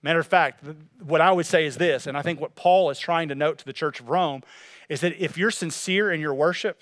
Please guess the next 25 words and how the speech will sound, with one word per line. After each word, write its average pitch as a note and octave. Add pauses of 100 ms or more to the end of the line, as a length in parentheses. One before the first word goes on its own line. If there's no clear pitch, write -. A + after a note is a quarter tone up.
(1120)
you E3+
can E3+
still F3
be D#3+
sincerely C#3
wrong. F#2 (2000)
For F3+
instance, D3
think F#3+
about E3+
the D3+
Mormon. C3+ (600)
Are C3+
they D#3+
devout? D3 (880)
The C3
Jehovah's E3
Witness, E3+
as C#3
they D#3+
meet F3+
in D3+
the D#3
park F#3+
together, F3